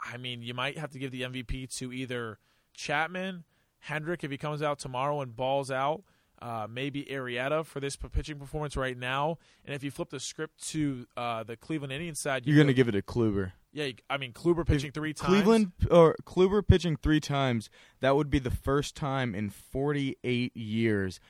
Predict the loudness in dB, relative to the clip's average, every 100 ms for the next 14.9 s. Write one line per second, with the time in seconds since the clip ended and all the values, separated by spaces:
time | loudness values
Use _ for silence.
0 | _ 0 0 4 2 2 -6 -10 -6 -4
1 | -4 -6 _ 2 4 4 4 2 0 -2
2 | -2 -4 -4 -6 -6 -14 -20 _ -10 -8
3 | -8 -8 -8 -8 -8 -10 _ _ _ -20
4 | _ _ _ _ _ _ -14 -12 -12 -8
5 | -8 -8 -10 -10 -8 -8 -8 -6 -4 -2
6 | -4 -6 -6 -4 -4 -4 -4 -4 -6 -8
7 | -6 -6 -6 -10 -8 -6 -8 -6 -10 -10
8 | -10 -8 -8 -10 -14 -12 -10 -10 -10 -10
9 | -12 -10 -10 -12 _ -20 _ -12 -8 -8
10 | -8 -10 -10 -10 -12 -8 -8 -8 -10 -8
11 | -6 -4 -4 -6 -6 -8 -8 -10 -12 -8
12 | -4 -2 -4 -4 -8 -14 -12 -10 -8 -6
13 | -8 -10 -14 -16 _ -8 -6 -2 -4 2
14 | 0 0 -12 _ _ _ -8 -6 -8